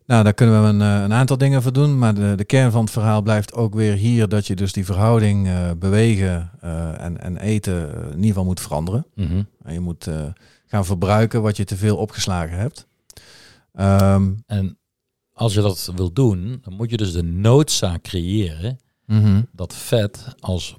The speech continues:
Speaker 2: brandstof gebruikt wordt. En, eh, dat kan alleen maar als je insuline verlaagd is.
Speaker 1: Dus je moet ook weer gevoelig worden voor insuline.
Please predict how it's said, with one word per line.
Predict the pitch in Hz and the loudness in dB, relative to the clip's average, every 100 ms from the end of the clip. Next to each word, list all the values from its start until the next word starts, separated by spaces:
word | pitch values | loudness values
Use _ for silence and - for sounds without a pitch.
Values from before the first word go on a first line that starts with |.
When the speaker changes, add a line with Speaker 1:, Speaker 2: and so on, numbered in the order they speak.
| 90 | -6
Speaker 2:
brandstof | 90 127 - 95 | 0 0 0 -4
gebruikt | - 85 92 92 80 | -4 -4 0 0 -2
wordt. | 80 110 - - _ _ | -8 -8 -10 -20 _ _
En, | - 90 85 - | -8 -4 -4 -6
eh, | - 85 82 | -8 -6 -4
dat | 80 - _ | -6 -8 _
kan | - 147 165 | 2 2 2
alleen | 127 90 82 80 | 0 -2 -4 -6
maar | 80 127 135 _ _ | -8 -8 -10 _ _
als | 104 92 | -8 -8
je | 82 | -2
insuline | 101 85 98 104 78 | -2 0 -2 -2 -4
verlaagd | 85 104 120 - | -4 -2 -2 -4
is. | 73 - - _ _ _ _ _ | -12 -10 -12 _ _ _ _ _
Speaker 1:
Dus | 120 101 | 0 2
je | |
moet | 110 107 101 | 4 4 2
ook | 92 | 0
weer | 101 98 95 101 | 0 0 -2 -4
gevoelig | 110 92 120 120 107 | -4 2 4 2 2
worden | 98 95 92 | 0 -2 -2
voor | 95 | 0
insuline. | 101 113 123 113 | 0 2 4 4